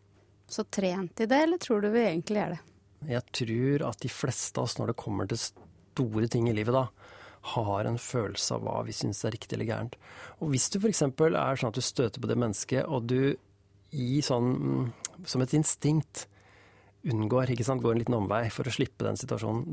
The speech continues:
Speaker 2: Det du sannsynligvis gjør etterpå, er at når du kommer hjem, så vil du ha litt dårlig samvittighet. Og du vil gå og tenke på, «Burde jeg ha gjort det?»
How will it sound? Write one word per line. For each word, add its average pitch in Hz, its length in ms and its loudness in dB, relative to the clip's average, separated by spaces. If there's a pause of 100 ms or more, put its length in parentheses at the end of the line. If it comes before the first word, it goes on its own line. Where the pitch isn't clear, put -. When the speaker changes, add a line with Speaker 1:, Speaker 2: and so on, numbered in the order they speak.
Speaker 2:
Det 117 160 0
du 120 80 -8
sannsynligvis 131 720 -2
gjør 135 160 0
etterpå, 135 240 -2
er 190 240 0
at - 80 -6
når 131 220 2
du - 20 -6
kommer 135 240 0
hjem, 196 160 0
så 127 160 -2
vil 120 80 0
du 113 80 2
ha 110 80 2
litt 117 80 -4
dårlig 110 240 -2
samvittighet. 113 480 -6 (480)
Og 127 80 2
du 123 60 4
vil 123 100 2
gå 120 80 4
og - 80 -6
tenke 110 160 0
på, 107 80 0 (160)
«Burde - 320 -4
jeg 101 80 -2
ha 110 80 0
gjort 110 240 -6
det?» 131 80 -2